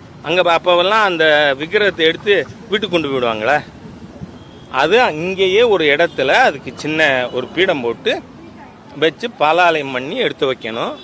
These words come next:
வந்து முறைப்படி அதுக்கப்புறம் அதுக்கும் நித்திய பூஜை நடக்கணும்.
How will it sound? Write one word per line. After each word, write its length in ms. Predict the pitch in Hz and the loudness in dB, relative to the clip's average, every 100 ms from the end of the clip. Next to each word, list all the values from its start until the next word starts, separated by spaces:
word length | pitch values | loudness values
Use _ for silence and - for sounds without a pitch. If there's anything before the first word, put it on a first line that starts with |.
| - | -18
வந்து 260 | - 127 139 131 123 113 107 104 | -12 -4 0 2 2 0 -2 -6
முறைப்படி 640 | 104 135 151 - 139 220 269 - - - | -4 -2 -2 -4 -4 -4 -6 -16 -20 -6
அதுக்கப்புறம் 520 | 139 196 208 185 233 285 | -2 0 0 0 0 2
அதுக்கும் 640 | 160 208 277 - 302 269 | 4 2 0 0 0 2
நித்திய 360 | 214 - 262 | 0 0 2
பூஜை 300 | 202 196 180 | 2 2 0
நடக்கணும். 580 | 226 147 131 117 101 - | 0 0 -2 -6 -10 -14